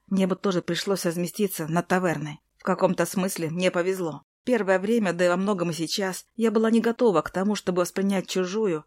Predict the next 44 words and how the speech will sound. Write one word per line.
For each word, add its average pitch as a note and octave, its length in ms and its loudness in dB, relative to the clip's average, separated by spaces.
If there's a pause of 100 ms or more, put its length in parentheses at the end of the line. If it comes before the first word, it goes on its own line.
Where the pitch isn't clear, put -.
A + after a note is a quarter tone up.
отсталую G#3+ 580 2
по F3+ 80 -2
меркам F#3 360 -2
двадцать F3 300 -4
первого F3+ 300 2
века G3+ 280 -2
культуру. F3 580 -2 (280)
Теперь A#3 320 0
же A3+ 120 0
коротать G#3+ 420 0
вечер G#3+ 360 0
в G#3 40 4
обществе G3 500 -2
искусных A3 500 -2
воров, F#3+ 440 2
воинов, F3 460 -2
магов E3+ 460 -4
и F#3 80 -2
аферистов F#3+ 500 -2
самых F3 320 -4
разных E3 340 -2
рас E3 300 -10 (180)
для F3+ 140 0
меня F3+ 200 0
превратилось E3+ 580 0
в - 100 -10
обыкновенное F#3+ 640 -2
дело. D#3 340 -6 (320)
В - 60 -18
конце G3 360 0
концов, F3 520 0
почти F#3 260 0
с - 80 -4
каждым G3 400 0
из F#3 140 -2
них G#3 260 -2
мы F#3 80 0
ходили F#3+ 300 2
на D#3+ 100 2
задания D#3 640 -2
и A3+ 140 2
доверяли G3 400 4
друг F3 220 0
другу. D3+ 360 -8